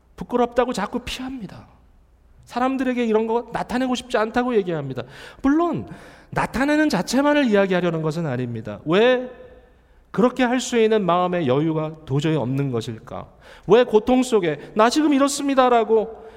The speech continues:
성도들과 함께 그 일을 같이 감당할 수 없는 것일까 하면,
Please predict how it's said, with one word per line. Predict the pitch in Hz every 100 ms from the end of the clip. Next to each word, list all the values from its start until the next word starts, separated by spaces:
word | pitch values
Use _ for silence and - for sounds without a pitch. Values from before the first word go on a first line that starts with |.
| -
성도들과 | - 269 311 311 277 262
함께 | 247 240 240
그 | - 214
일을 | 214 214 208 - - -
같이 | - 240 - 302
감당할 | 240 247 247 233 226
수 | 226
없는 | 185 196 202
것일까 | 175 160 160 - 170 156 139
하면, | 214 233 254 220